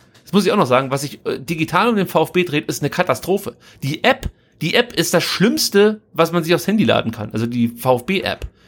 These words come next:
Ja, da musst du so unten so komisch, ähm, das Menü hochziehen. Und ich weiß nicht, seit viel, seit wie vielen Jahren das üblich ist, dass wenn du von unten nach oben was hochziehst, der Bildschirm so weg, äh, geschoben wird auf dem iPhone. Ich weiß nicht, wie es bei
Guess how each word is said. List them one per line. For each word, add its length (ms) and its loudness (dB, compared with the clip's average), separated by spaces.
Ja, 80 4
da 80 6
musst 180 2
du 60 0
so 140 2
unten 460 2
so 100 -2
komisch, 540 2
ähm, 380 0
das 180 0
Menü 460 4
hochziehen. 680 -2
Und 100 0
ich 140 -2
weiß 140 2
nicht, 100 -2
seit 160 2
viel, 340 -2
seit 220 0
wie 100 -2
vielen 200 2
Jahren 260 2
das 240 -2
üblich 280 -4
ist, 140 -2
dass 100 -14
wenn 60 -4
du 80 -4
von 160 -4
unten 240 -4
nach 160 0
oben 240 -6
was 180 -2
hochziehst, 520 -6
der 80 6
Bildschirm 500 2
so 180 0
weg, 300 -4
äh, 240 2
geschoben 400 -2
wird 120 -2
auf 140 -2
dem 100 -6
iPhone. 380 -2
Ich 60 -8
weiß 140 -2
nicht, 100 -6
wie 40 -8
es 100 -12
bei 320 4